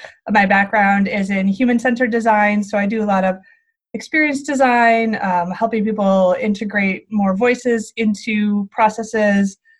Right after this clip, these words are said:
create engagement ladders, and also, um, do some future visioning, which has been very important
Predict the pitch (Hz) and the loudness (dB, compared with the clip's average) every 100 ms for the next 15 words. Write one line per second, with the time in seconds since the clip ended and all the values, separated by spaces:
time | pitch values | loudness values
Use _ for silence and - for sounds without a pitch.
0 | _ _ - 254 226 220 214 214 202 202 | _ _ 0 2 2 2 0 -2 -2 2
1 | 190 190 190 190 185 - 202 190 180 180 | 2 2 2 2 0 -2 -6 -4 -4 -6
2 | - 208 185 180 175 185 180 185 196 208 | -4 -2 0 0 0 -2 -2 -2 -2 -2
3 | 196 214 202 - 202 190 190 190 180 165 | -2 -2 -2 -2 -2 0 -2 -2 -6 -6
4 | 180 185 180 - - _ _ _ _ 202 | -6 -6 -6 -8 -20 _ _ _ _ -2
5 | 196 196 180 180 190 - 190 - 175 | 0 2 0 -2 -8 -6 -6 -6 -10